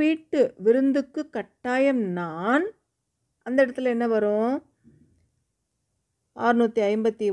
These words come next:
ஒன்பதுக்கான பதில் ஆப்ஷன் டி, வருவேன் அப்படின்னு வரும். கேள்வி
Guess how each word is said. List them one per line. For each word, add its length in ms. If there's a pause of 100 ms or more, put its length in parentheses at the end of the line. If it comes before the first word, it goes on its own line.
ஒன்பதுக்கான 500 (100)
பதில் 320 (1000)
ஆப்ஷன் 560 (480)
டி, 300 (720)
வருவேன் 720 (180)
அப்படின்னு 420
வரும். 220 (1700)
கேள்வி 200